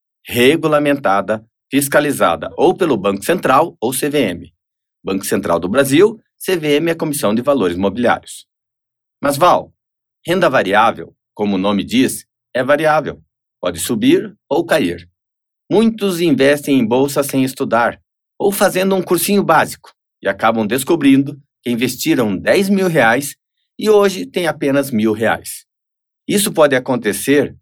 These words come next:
ao comprar uma ação, um fundo de investimento ou outro título de renda variável.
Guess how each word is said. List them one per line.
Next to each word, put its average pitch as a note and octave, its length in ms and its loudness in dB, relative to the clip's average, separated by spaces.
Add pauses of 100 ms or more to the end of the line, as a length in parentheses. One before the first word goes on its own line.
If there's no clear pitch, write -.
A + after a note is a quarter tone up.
(100)
ao G2 140 -4
comprar A2 360 0
uma G#2+ 160 0
ação, G#2+ 460 -2 (340)
um G3+ 100 -2
fundo A#2 280 0
de A#2 60 2
investimento C3 640 0 (340)
ou G#3 300 4
outro F#3+ 360 0
título C3 460 -6
de B2+ 100 0
renda G2+ 300 0
variável. G2 460 -2